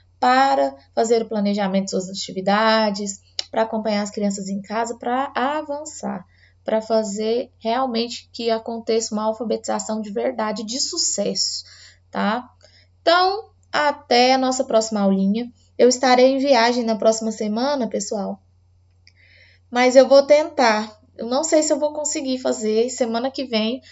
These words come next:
as postagens da aula sobre a vogal E, mas se eu não conseguir na outra semana, retornarei com vocês, tá? Não deixem de acompanhar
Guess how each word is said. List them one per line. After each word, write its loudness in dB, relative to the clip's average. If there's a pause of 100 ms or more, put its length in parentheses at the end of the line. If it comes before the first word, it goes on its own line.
(300)
as -2
postagens 0
da 4
aula 2 (320)
sobre -2
a -2
vogal -2
E, 2 (580)
mas 0
se 0
eu 0
não -2
conseguir -4
na 2
outra 4
semana, -2
retornarei 0
com -10
vocês, -6
tá? -4 (600)
Não 2
deixem 6
de -2
acompanhar -6